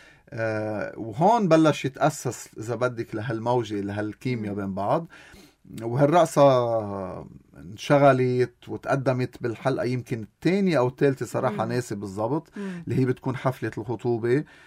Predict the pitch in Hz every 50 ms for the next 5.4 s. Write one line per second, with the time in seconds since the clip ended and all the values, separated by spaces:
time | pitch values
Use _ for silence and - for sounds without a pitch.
0 | - - _ _ - - - 120 120 117 117 113 - 80 135 135 139 131 147 151
1 | 175 156 165 151 135 139 135 - _ - 160 156 156 160 160 160 143 127 110 110
2 | 135 _ _ _ _ _ _ _ _ _ _ - - 92 135 160 160 156 156 160
3 | 156 - - 156 151 - 139 139 135 127 117 123 117 - - 127 127 123 120 110
4 | 110 110 110 - - 120 117 117 - _ _ - 233 226 143 143 147 143 143 127
5 | 117 131 143 143 139 131 131